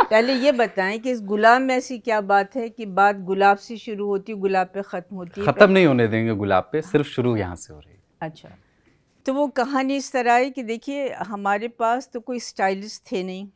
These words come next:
Speaker 1: और, अ, हमको अच्छा भी लगना था टेलीविज़न पर, तो रोज़ कुछ ना कुछ ये, अ, स्ट्रगल रहती थी कि क्या करें। तो मेरे गार्डन में बहुत गुलाब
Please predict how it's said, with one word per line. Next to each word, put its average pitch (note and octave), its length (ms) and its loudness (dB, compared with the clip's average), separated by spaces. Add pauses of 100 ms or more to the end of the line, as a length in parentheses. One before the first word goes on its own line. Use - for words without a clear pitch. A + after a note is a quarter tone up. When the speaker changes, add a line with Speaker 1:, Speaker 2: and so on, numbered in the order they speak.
(840)
Speaker 1:
और, F#3 280 2
अ, F3+ 540 0 (380)
हमको G3+ 280 -6
अच्छा G3+ 340 -6
भी G3+ 120 -6
लगना F#3+ 320 -8
था F#3 280 -14 (640)
टेलीविज़न F3 540 -8
पर, E3 260 -14 (1040)
तो C4 100 2
रोज़ D4 360 0
कुछ C#4+ 260 -12
ना C4+ 80 -8
कुछ C4 320 -10
ये, A3 340 0
अ, E3+ 80 -4 (720)
स्ट्रगल A3 420 -2
रहती G#3 320 -4
थी A3+ 160 -10
कि G#3+ 120 -8
क्या G#3+ 260 -2
करें। F3+ 480 -8
तो G#3+ 120 -14
मेरे G#3 240 -4
गार्डन G3+ 360 -2
में A#3+ 180 -10
बहुत A3+ 280 -10 (440)
गुलाब F#3 360 0